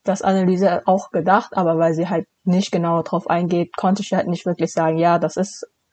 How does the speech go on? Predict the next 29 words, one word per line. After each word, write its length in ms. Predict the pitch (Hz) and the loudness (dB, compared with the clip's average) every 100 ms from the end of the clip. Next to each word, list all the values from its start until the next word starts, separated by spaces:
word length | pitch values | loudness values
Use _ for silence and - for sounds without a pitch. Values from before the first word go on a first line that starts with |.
| - | -6
sie 80 | 185 | -4
verschiebt 420 | - 185 220 214 | -2 0 2 2
halt 120 | 196 196 | 2 0
den 120 | 175 | 0
Kontext 520 | - 190 196 175 - | 0 0 0 -2 0
jetzt 200 | 180 - | 0 0
und 260 | 160 151 175 | -4 -2 0
wertet 260 | 160 - | 0 0
das 140 | 180 175 | -2 0
irgendwie 180 | 165 | -2
positiv 540 | 160 214 202 180 - - | 0 0 0 -2 -4 0
auf. 300 | 185 196 - _ - - _ _ _ _ - | 2 2 -2 _ -20 -20 _ _ _ _ -2
Ähm, 380 | 180 175 170 151 | 0 2 0 0
aber 380 | 175 170 160 156 - _ _ | 2 4 4 2 -4 _ _
wenn 320 | - 170 185 | -2 2 4
sie 180 | 165 180 | 2 0
halt 280 | 180 160 160 _ | 2 0 0 _
daraus 300 | 170 156 156 | 2 2 0
Spaß 380 | - 180 180 - | 0 2 2 0
macht, 180 | 180 - | -4 -4
kann 160 | 180 | -4
man 100 | 160 | -2
das 160 | 156 - | -4 -6
halt 140 | 170 | -8
quasi 280 | - 160 160 | -4 -2 0
auch 80 | 156 | -2
nicht 160 | 156 160 | -2 -4
richtig 280 | 160 160 | -6 -2
ausschließen. 760 | 165 190 - 175 185 202 202 | 0 0 0 -4 -2 -2 -2